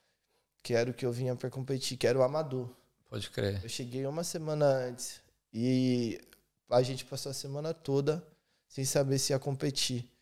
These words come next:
Speaker 2: Sim.
Speaker 1: Então foi, tipo, uma finalização muito ruim pra mim, tá ligado? Porque era o jet lag, era o estresse
Speaker 2: Aham.
Speaker 1: de saber se eu ia competir ou não.
Speaker 2: Sim.
Speaker 1: Tudo aquele,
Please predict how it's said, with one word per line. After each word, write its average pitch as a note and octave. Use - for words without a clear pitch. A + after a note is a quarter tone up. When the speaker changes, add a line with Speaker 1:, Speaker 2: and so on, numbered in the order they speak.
Speaker 2:
Sim. G#2+
Speaker 1:
Então C#3
foi, D3+
tipo, C#3
uma C3+
finalização D3+
muito D#3+
ruim C#3
pra C3+
mim, B2
tá A#2
ligado? A#2
Porque B2
era C#3+
o -
jet D#3
lag, F#3
era E3+
o D#3+
estresse D#3
Speaker 2:
Aham. A2+
Speaker 1:
de G#2
saber D3+
se -
eu D3+
ia D#3
competir D3+
ou D#3
não. D#3
Speaker 2:
Sim. A2+
Speaker 1:
Tudo E3+
aquele, F3+